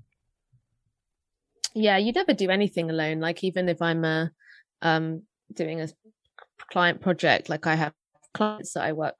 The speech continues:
with, or for my book, I have an agent, I have an editor, I'm about to talk to the publicity person. Um,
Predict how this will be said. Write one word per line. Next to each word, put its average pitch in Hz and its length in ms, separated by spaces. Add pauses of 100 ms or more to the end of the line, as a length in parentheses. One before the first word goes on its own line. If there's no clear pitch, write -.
with, 151 340
or 147 360 (440)
for 196 140
my 175 180
book, 170 360
I 151 80
have 156 160
an 156 160
agent, 156 340
I - 80
have 147 140
an 143 100
editor, 160 300
I'm 139 140
about 135 200
to - 80
talk - 160
to - 80
the - 60
publicity 151 400
person. 151 640 (120)
Um, 151 400